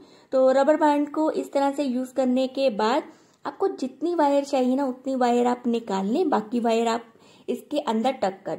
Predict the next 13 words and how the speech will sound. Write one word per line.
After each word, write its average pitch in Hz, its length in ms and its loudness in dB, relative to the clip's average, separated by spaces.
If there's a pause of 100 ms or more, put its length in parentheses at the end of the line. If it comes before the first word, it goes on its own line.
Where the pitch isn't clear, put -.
दें। 147 100 -8 (1040)
इस 254 200 -8
तरह 320 220 0
से 320 160 -2
आपकी 262 340 0
किचन 277 340 -2
है 285 60 0
ना 294 100 2
बिल्कुल 254 300 -2
भी 262 120 -2
मेसी 254 320 0
नहीं 254 300 2
लगेगी। 277 440 2